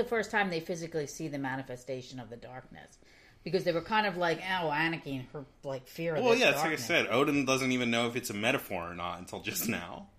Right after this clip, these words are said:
Speaker 2: Uh, and so they have a big round table meeting about it. Um,
Speaker 1: This is part that kinda got to me, like, about her, like, how she was so cowardly at the fight, and now she's, like, a mega, like,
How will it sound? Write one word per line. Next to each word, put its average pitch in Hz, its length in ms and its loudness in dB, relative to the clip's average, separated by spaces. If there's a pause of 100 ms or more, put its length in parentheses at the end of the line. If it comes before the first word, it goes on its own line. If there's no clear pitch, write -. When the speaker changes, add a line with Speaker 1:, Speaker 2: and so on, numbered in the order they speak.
(1040)
Speaker 2:
Uh, 113 380 2
and 131 160 0
so 165 140 -4
they 160 100 4
have 180 100 2
a 165 60 0
big 165 320 -2
round 160 320 0
table 147 240 -4
meeting 139 360 0
about 90 340 -6
it. 95 160 -10 (760)
Um, 95 540 -4 (220)
Speaker 1:
This - 180 -8
is 587 140 -4
part 359 340 -2 (140)
that 247 180 -8
kinda 247 200 -2
got 269 260 0
to 277 80 -2
me, 196 80 0
like, 160 200 -2
about 143 320 2
her, 147 180 2
like, 139 160 -6
how 185 140 -2
she - 160 -6
was 226 120 -4
so 202 160 -2
cowardly 180 600 0
at 139 80 -6
the 151 80 -8
fight, 190 320 0
and 139 120 -8
now 143 140 -4
she's, 151 280 -10
like, 143 240 -2 (720)
a 156 60 -2
mega, 165 640 2
like, 147 400 -4